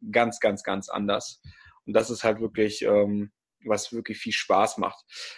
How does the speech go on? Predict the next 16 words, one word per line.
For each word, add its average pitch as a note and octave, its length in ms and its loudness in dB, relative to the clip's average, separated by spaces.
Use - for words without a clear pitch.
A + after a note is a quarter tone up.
Na, C#3+ 360 6
ähm, B2+ 200 6
die C3+ 100 2
ganzen D#3 220 6
Herausforderungen, D3+ 720 6
danke F#3 200 6
nochmal, C#3+ 200 6
dass B2 100 6
du C3 60 2
dich A#2 100 -2
da B2 160 10
voll, C3 500 8
das - 360 -2
richtig B2+ 300 0
abgeholt A#2 420 2
gerade. B2 400 6